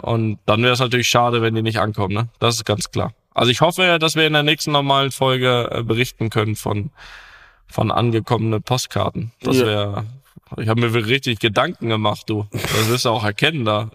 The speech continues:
Speaker 1: äh, auf den Texten.
Speaker 2: Ja, ich bin gespannt. Ich bin gespannt, was die Leute dann, äh, <laughs> wenn's dann, wenn's dann irgendwann mal ankommt, vorlesen. Wir werden natürlich dranbleiben und, äh, vielleicht kann ja jemand aus der Luppengemeinde auch mal irgendwie bei der Post nachhaken.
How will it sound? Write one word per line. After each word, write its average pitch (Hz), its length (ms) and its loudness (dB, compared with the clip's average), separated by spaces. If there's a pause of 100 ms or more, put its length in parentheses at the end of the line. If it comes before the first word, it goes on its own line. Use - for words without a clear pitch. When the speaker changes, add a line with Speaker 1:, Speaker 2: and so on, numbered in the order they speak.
Speaker 1:
äh, 101 200 -4
auf 98 180 -4
den - 160 -2
Texten. - 540 -4
Speaker 2:
Ja, 131 160 2
ich 127 80 0
bin 160 160 2
gespannt. 170 400 2
Ich - 60 -12
bin 135 100 2
gespannt, 151 300 2
was 131 160 4
die 139 60 2
Leute 127 280 4
dann, 120 240 2
äh, 113 200 2 (100)
<laughs> - 260 -4
wenn's 113 220 0
dann, - 100 -2 (200)
wenn's 113 240 0
dann 104 140 2
irgendwann 107 280 2
mal 107 120 0
ankommt, 110 380 0 (460)
vorlesen. 120 460 4
Wir 113 100 6
werden 131 140 6
natürlich 139 240 4
dranbleiben 143 680 4
und, 123 500 0
äh, 117 200 4
vielleicht 120 320 4
kann 131 120 2
ja 120 100 4
jemand 123 280 4
aus 120 140 0
der 120 80 4
Luppengemeinde 120 600 2
auch 113 80 2
mal 113 100 2
irgendwie 110 200 2
bei 107 140 4
der 107 80 4
Post - 340 0
nachhaken. 117 640 0